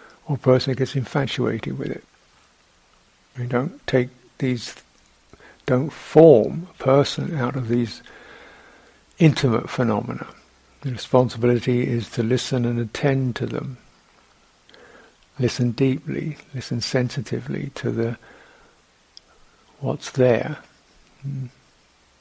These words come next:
And so the mindfulness helps to hold the, the arena, you know, what we're gonna deal with. So in a situation here,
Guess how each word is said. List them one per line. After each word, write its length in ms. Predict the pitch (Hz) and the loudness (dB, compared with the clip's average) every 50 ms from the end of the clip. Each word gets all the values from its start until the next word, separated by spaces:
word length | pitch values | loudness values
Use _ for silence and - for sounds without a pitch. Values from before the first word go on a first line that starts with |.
| _ _ _ _ _ _ _ _ _ _ _ _ _ _ _ _ _ _ _ _ _ _ _ _ _ _ _ _ _ _ _ _ _ _ _ _ _ - - - | _ _ _ _ _ _ _ _ _ _ _ _ _ _ _ _ _ _ _ _ _ _ _ _ _ _ _ _ _ _ _ _ _ _ _ _ _ -20 -10 -6
And 280 | 143 117 113 120 127 127 | -4 -4 -2 -4 -4 -2
so 220 | - 135 123 127 | 0 2 2 2
the 80 | 123 120 | 2 2
mindfulness 680 | 120 127 139 156 170 165 - - 143 135 135 - - | 4 6 8 8 6 4 2 0 -2 0 -2 -2 2
helps 360 | - 147 143 139 139 - - - | 6 8 8 6 6 2 -4 -2
to 140 | - 143 | 0 0
hold 400 | 123 - 147 143 139 135 127 113 | 2 4 6 6 6 6 2 0
the, 240 | 113 120 120 120 117 - - - - - - - - - - - - - - _ _ _ _ - | 0 2 4 4 2 0 -6 -16 -20 -20 -20 -20 -20 -20 -20 -20 -20 -20 -20 _ _ _ _ -2
the 140 | 127 123 | 2 2
arena, 520 | 120 120 131 160 165 151 127 110 110 - - - - - - - - | 4 6 6 8 8 8 6 4 0 -2 -4 -10 -16 -20 -20 -12 -10
you 120 | 143 135 127 | -8 -6 -4
know, 100 | 120 120 | -4 -4
what 200 | 117 117 131 151 | -2 -4 -2 -2
we're 140 | 135 123 | -2 -2
gonna 220 | 113 104 123 123 120 | 0 0 0 0 2
deal 240 | - 156 139 127 117 | 4 4 6 6 4
with. 240 | 113 - 139 139 - | 2 -2 -6 -6 -10
So 200 | - - 135 131 | -6 -4 -2 -2
in 180 | 127 123 120 | -2 -2 -2
a 300 | 120 117 120 135 143 262 | -4 -4 -4 -6 -8 -10
situation 640 | 226 - - 123 - - - 123 117 120 104 - 127 113 | -6 -2 -2 -2 0 2 4 6 6 6 4 0 -2 -2
here, 360 | 113 127 131 131 139 147 | 0 2 2 2 0 -2